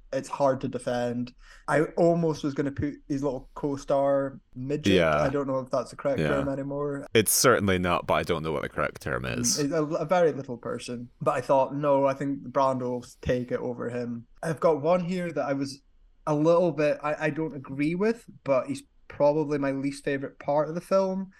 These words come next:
Speaker 1: I have Sinbad for Jingle All the Way. I, I actually don't mind him that much, but, like, I was like, "Oh, if they're gonna, if
Speaker 2: Yeah.
Speaker 1: they're gonna hate on Jingle All the Way, I'd rather it was Sinbad over Phil Hartman, who's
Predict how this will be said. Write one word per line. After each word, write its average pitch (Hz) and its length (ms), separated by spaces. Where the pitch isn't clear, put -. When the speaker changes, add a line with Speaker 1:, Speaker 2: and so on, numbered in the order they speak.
Speaker 1:
I 135 100
have 139 160
Sinbad 135 600
for 127 440
Jingle 135 280
All 131 120
the 123 80
Way. 165 260
I, 143 140
I 135 280
actually 143 400
don't 147 200
mind 151 340
him 185 140
that 180 160
much, 175 240
but, 135 220
like, 123 320
I 143 60
was 139 160
like, 131 160
"Oh, 135 160
if 120 100
they're 131 100
gonna, 143 160
if 131 60
Speaker 2:
Yeah. 120 240
Speaker 1:
they're 113 120
gonna 165 220
hate 151 220
on 131 480
Jingle 135 280
All 131 100
the 123 80
Way, 120 260
I'd 123 160
rather 127 240
it 101 60
was 123 140
Sinbad 123 440
over 120 600
Phil 117 200
Hartman, 120 600
who's 120 220